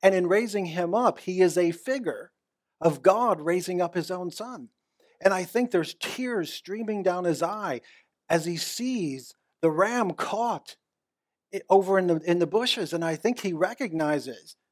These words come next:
that God, his son,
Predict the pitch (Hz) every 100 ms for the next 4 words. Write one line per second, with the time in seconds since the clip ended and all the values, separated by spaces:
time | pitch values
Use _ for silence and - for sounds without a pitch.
0 | _ _ _ _ 147 170 131 123 202 247
1 | 220 117 - _ _ _ _ _ _ _
2 | _ _ - 254 294 - - 131 98 65